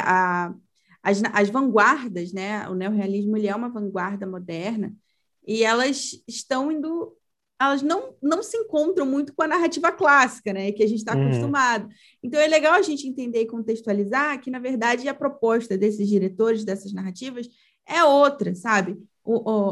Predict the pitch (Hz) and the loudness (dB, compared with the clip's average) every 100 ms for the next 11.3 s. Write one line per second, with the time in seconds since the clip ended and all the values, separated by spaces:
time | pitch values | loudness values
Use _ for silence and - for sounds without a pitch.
0 | - 208 208 208 190 185 185 185 - _ | 2 2 2 0 -4 -4 -6 -8 -14 _
1 | - 220 247 196 208 196 180 202 233 208 | 0 0 2 -2 0 -2 2 4 4 4
2 | 190 - 175 - 208 214 180 160 170 180 | 0 -4 -14 -8 -6 -4 -2 -2 -4 -6
3 | 180 175 202 208 208 208 254 247 240 202 | -6 -6 -4 -4 -4 -6 -8 -8 -6 -6
4 | 185 247 247 233 247 247 - 262 262 277 | -2 -2 -2 -4 -6 -8 -10 -8 -6 -6
5 | 359 370 359 - _ - 277 285 285 285 | -4 -4 -4 -12 _ -2 0 0 0 -4
6 | 320 - - 269 262 185 160 214 214 285 | -4 -4 0 2 4 2 -2 -4 -2 0
7 | 349 311 214 214 208 208 202 185 196 185 | 2 2 2 2 2 -2 -8 -10 -8 -10
8 | - 190 185 185 180 190 185 190 180 180 | -10 -10 -8 -10 -10 -10 -8 -8 -8 -8
9 | 180 180 - _ _ _ 202 208 208 196 | -8 -10 -12 _ _ _ -2 2 2 0
10 | 190 208 247 254 247 247 233 240 190 208 | -2 2 2 0 -4 -6 -4 -4 -2 4
11 | 220 185 185 | 4 4 0